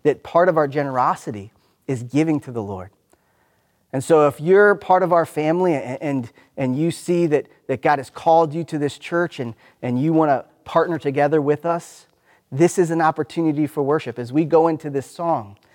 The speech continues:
and we, and we worship together through singing, there'll be an opportunity for you to go and, and give.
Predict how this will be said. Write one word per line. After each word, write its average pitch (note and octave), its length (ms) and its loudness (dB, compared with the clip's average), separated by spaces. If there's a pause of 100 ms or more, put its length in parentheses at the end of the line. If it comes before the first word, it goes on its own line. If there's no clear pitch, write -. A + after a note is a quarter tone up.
(280)
and B2+ 180 -4
we, C#3 280 0 (220)
and C3 140 -2
we C3+ 100 2
worship D3 420 0
together C#3+ 340 0
through C3+ 220 -8
singing, A#2+ 600 -4 (880)
there'll C3+ 120 -2
be D3+ 120 2
an D3 80 2
opportunity D3+ 720 0
for B2+ 220 -4
you A#2+ 180 -4
to B2 160 -8
go B2+ 500 0
and, C3 220 -6
and B2 240 -6
give. C3+ 320 0